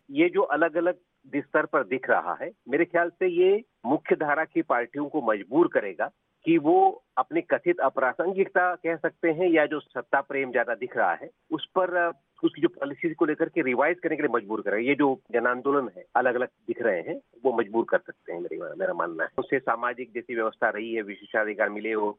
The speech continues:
लेकिन मेरा सबसे बड़ा स्वार्थ सिद्ध होना चाहिए, समाज के बारे में सोचने की जरूरत नहीं है। ये जो भावना, अ, निर्मित हुई है,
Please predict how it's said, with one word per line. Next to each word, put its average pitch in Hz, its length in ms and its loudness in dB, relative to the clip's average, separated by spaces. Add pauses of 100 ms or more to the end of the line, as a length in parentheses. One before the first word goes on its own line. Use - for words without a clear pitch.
(160)
लेकिन 147 360 0 (180)
मेरा 139 380 0 (240)
सबसे - 320 -2
बड़ा 117 140 2
स्वार्थ 110 300 0
सिद्ध 110 260 -10
होना 101 240 0
चाहिए, 104 240 0
समाज 110 420 -2
के 123 60 0
बारे 104 200 0
में 101 80 -8
सोचने 104 300 -8
की 107 100 -6
जरूरत 101 380 0
नहीं 92 280 -2
है। - 60 -8 (160)
ये 214 220 4
जो 208 140 0
भावना, 147 680 0 (100)
अ, 113 100 -4
निर्मित 120 340 0 (100)
हुई 120 260 0
है, 82 140 -2